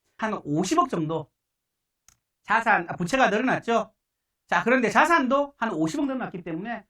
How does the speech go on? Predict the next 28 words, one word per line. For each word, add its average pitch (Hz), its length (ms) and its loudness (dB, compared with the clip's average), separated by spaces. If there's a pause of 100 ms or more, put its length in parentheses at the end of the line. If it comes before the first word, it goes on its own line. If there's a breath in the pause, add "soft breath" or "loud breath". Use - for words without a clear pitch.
(180)
그 202 120 -6
같은 285 360 -4
비율로 170 280 -4
늘어났다고 175 460 -6
이렇게 139 120 -8
보시면 208 320 -10
되기 139 200 -8
때문에, 156 500 -6 (380)
어, 147 260 2 (240)
별로 269 280 0
큰 311 200 -6
차이는 320 260 -6
안 131 140 -6
보이죠. 175 440 -8 (200)
그러니까 175 220 -8
이런 285 180 0
부분들은 196 340 -6
그냥 175 340 -6 (120)
넘어갈 175 420 -2
수 170 140 -20
있는 131 320 -8
상세가 294 320 -2
됐기 190 240 -8
때문에 156 420 -6 (220)
넘어가시면 190 500 -4
좋을 156 220 -8
것 190 80 -6
같습니다. 156 500 -8